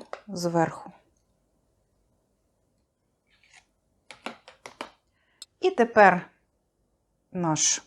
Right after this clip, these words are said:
майбутній хлібчик ставлю в глибоке таке деко або форму, наливаю кип'ятку десь до половини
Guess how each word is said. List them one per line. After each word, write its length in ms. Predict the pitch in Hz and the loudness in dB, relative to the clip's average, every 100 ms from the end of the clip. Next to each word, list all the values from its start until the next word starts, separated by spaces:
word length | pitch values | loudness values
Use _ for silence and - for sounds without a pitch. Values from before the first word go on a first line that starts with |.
| _ _ - | _ _ -4
майбутній 560 | 170 156 165 165 190 | -2 0 -2 -2 -4
хлібчик 600 | 196 262 415 - - - - - - | 0 4 4 4 -8 -10 -18 -20 -20
ставлю 460 | - 214 175 165 | 4 6 6 2
в 60 | 165 | 2
глибоке 560 | 170 196 175 160 156 | 6 6 6 4 4
таке 300 | 156 151 - | -4 -4 -4
деко 380 | 151 233 381 247 | 4 6 6 6
або 220 | 175 151 | 4 4
форму, 560 | 147 - 254 392 381 381 - - _ _ _ - | -2 4 4 6 4 0 -8 -20 _ _ _ 0
наливаю 680 | 233 233 220 196 170 147 160 - _ _ _ _ _ - | 6 8 8 8 8 6 0 -8 _ _ _ _ _ -8
кип'ятку 680 | 220 - 240 262 - 494 339 | -6 2 4 2 4 6 8
десь 420 | 262 359 - 214 | 8 6 2 -8
до 420 | 185 196 247 294 | 0 6 10 8
половини 840 | 285 226 220 196 185 226 226 208 | 6 6 8 8 8 8 8 4